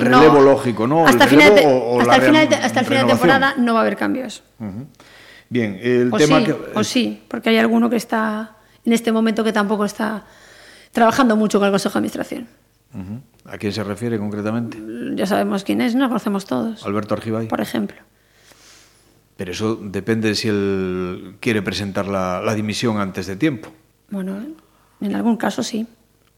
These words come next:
Speaker 1: O si no asiste a reuniones convocadas del Consejo.
Speaker 2: No, él puede asistir o no asistir, no ti-, no tiene obligatoriamente que asistir.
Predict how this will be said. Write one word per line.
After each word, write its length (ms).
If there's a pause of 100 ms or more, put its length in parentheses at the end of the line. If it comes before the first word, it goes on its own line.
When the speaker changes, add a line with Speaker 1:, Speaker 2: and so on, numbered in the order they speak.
(140)
Speaker 1:
O 120
si 180
no 120
asiste 1080 (100)
a 100
reuniones 640
convocadas 600
del 100
Consejo. 420 (760)
Speaker 2:
No, 460
él 140
puede 200
asistir 360
o 40
no 80
asistir, 400
no 280
ti-, 120
no 200
tiene 180
obligatoriamente 640
que 80
asistir. 440